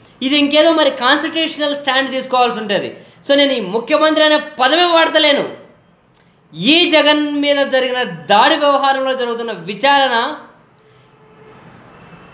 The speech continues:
ప్రభుత్వం అనేది లేకుండా, రాజకీయ పార్టీ అధ్యక్షులుగా,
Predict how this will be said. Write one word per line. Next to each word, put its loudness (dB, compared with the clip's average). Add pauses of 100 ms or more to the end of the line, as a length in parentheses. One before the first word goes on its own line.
(160)
ప్రభుత్వం 2
అనేది 0
లేకుండా, 0 (300)
రాజకీయ -4
పార్టీ 0
అధ్యక్షులుగా, 0